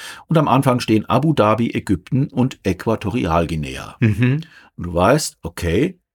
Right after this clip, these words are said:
Speaker 1: jetzt muss ich mich also durch diese verdammte Liste scrollen.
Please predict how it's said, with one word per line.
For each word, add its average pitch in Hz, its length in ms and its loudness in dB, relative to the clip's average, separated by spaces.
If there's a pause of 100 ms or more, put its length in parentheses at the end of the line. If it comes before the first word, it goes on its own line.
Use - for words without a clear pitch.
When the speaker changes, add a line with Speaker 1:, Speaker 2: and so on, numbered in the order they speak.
(520)
Speaker 1:
jetzt 95 200 0
muss 147 180 4
ich 117 100 0
mich 87 180 0
also 85 160 -2
durch 101 160 -4
diese 90 220 -4
verdammte 95 420 0
Liste 156 320 -2
scrollen. 110 720 -2